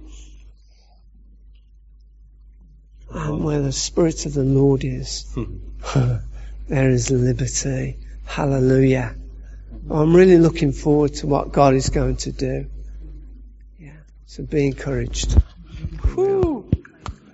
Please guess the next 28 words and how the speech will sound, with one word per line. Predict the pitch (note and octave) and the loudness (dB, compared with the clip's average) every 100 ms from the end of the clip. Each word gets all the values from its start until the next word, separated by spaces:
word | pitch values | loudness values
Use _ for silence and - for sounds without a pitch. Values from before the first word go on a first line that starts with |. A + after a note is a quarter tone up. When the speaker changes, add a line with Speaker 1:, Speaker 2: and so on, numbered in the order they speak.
| - - | -20 2
Speaker 2:
<laughs> | G3+ D#3+ - F#3 - G#3 - - - - - - - - - - - - - - - - - - - - - - - - - - - - - - - - - - - - - - | 4 6 4 4 2 -2 -4 -10 -12 -12 -10 -10 -10 -10 -10 -10 -10 -10 -6 -4 -2 -2 -4 -4 -4 -4 -6 -6 -4 -4 -4 -6 -6 -4 -4 2 2 2 0 0 0 -6 -2 0
Guys, | D#3 D3+ | 2 2
I | D3 | 0
just | E3 D#3+ | 0 0
gotta | F3+ D3+ | 0 0
say, | - - C#3+ B2+ | 0 2 2 2
if | D#3 - - | -4 -8 -2
ever | F3+ E3+ - A2 F#2 F#2 - _ _ | 2 2 2 0 0 -4 -18 _ _
you | B2+ B2+ | -2 0
need | B2+ C3 C3+ | 2 2 0
encouraging, | C#3+ C3+ C#3 C3 A2 G2 F#2 F#2 A2+ _ _ | -2 -4 -4 0 0 -2 -8 -8 -12 _ _
just | - D3+ - | -4 -4 0
go | F#3 | 2
and | E3 | 2
speak | - - A#2+ - | -2 -2 -2 -2
to | A2+ | -4
Steve | - A#2 G2+ - | 0 0 0 0
Byrne | G#2 F#2 F2+ F#2 - - - | 0 0 -2 -6 -16 -20 -12
and | C3 | -6
say, | - C#3+ | 0 0
"Steve, | C3+ - - D#3+ C3 A#2+ - | 2 0 2 2 2 0 -2
encourage | D3+ - B2+ A2 G2+ - | -2 0 -2 0 -2 -4
me. | F#2 F2+ | -6 -6
He's | G2+ C#3+ | -6 -2
so | - - B2+ B2 | 2 2 2 -2
good | A#2 A#2+ | 2 2
at | A2+ A2 | 2 0
it." | A2 | -4